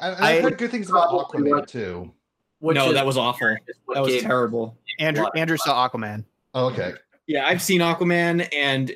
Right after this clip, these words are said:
Speaker 4: it was literally just, I have it. They had no idea what the movie was. It changed, changes genre and attitudes and moods throughout the entire movie and was the most bipolar thing I've ever seen, and then <laughs> ends in the C G I mess, and I was just like, "This movie was the stupidest thing I've ever seen."
Speaker 3: Well,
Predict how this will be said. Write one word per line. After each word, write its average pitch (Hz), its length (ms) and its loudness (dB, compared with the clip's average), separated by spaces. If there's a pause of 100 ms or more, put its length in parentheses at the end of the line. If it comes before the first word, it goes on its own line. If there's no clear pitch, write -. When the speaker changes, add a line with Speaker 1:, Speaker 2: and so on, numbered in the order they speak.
Speaker 4:
it 156 160 0
was 139 240 0
literally 143 440 0
just, 135 420 -2 (120)
I 135 160 0
have 135 300 0
it. 151 260 -2
They 147 80 0
had 156 180 0
no 143 380 2
idea 131 260 0
what 117 200 -4
the 120 80 -2
movie 113 240 0
was. 107 240 -2
It 117 100 -6
changed, 151 540 -2
changes 160 360 0
genre 139 760 -2 (320)
and 135 200 -4
attitudes 135 640 0
and 123 220 0
moods 127 460 -2 (240)
throughout 156 180 0
the 151 100 0
entire 147 400 -2
movie 139 300 0
and 131 100 -2
was 123 120 -2
the 131 80 -2
most 131 280 -4
bipolar 139 640 -2
thing 135 140 -4
I've 127 100 -2
ever 127 180 -2
seen, 127 200 -2
and 127 320 0
then 127 120 -2
<laughs> - 80 -6
ends 139 280 -2
in 147 220 -2
the 135 80 0
C 143 320 0
G 139 240 0
I 127 200 2
mess, 120 540 -2
and 139 100 -2
I 131 60 2
was 131 120 0
just 120 100 -4
like, 120 180 -2
"This 123 180 -4
movie 127 200 0
was 117 180 0
the 110 80 -4
stupidest 120 400 -4
thing 123 140 -4
I've 117 80 -4
ever 113 200 -8
seen." 110 160 -4
Speaker 3:
Well, 147 200 0